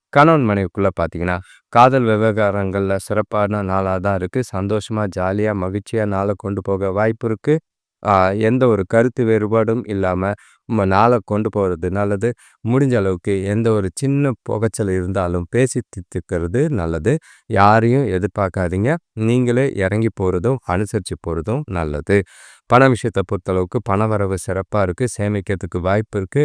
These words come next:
அதிக சம்பாத்தியம் இருக்கு. ஆ, ஸ்-, க-, செலவுகளும் கட்டுக்குள்ள இருக்கு. சந்தோஷமான, இனிமையான நாளா கொண்டு போங்க. ஆரோக்கியத்தை பொறுத்தளவுக்கு ஆரோக்கியம் சிறப்பா இருக்கும். எந்த ஒரு பா-, பிரா-, பாதிப்பும் இல்ல.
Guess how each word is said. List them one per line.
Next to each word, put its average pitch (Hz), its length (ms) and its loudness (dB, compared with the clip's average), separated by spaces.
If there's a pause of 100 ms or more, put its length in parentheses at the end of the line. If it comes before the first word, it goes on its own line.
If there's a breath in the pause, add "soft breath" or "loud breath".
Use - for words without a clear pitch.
அதிக 98 360 -2
சம்பாத்தியம் 98 600 -2
இருக்கு. 95 320 -2 (540)
ஆ, 95 120 -4 (240)
ஸ்-, 90 220 -6
க-, 127 200 6 (180)
செலவுகளும் 131 580 4
கட்டுக்குள்ள 101 520 0
இருக்கு. 90 340 -2
சந்தோஷமான, 101 680 -2
இனிமையான 90 640 -2
நாளா 90 420 -2
கொண்டு 82 320 -6
போங்க. 78 260 -6 (1120)
ஆரோக்கியத்தை 123 480 4
பொறுத்தளவுக்கு 92 580 -2
ஆரோக்கியம் 101 480 0
சிறப்பா 101 360 -2
இருக்கும். 95 340 -2
எந்த 101 320 -2
ஒரு 92 220 0
பா-, - 180 -8 (140)
பிரா-, 92 340 -2
பாதிப்பும் 92 520 -2
இல்ல. 104 360 -2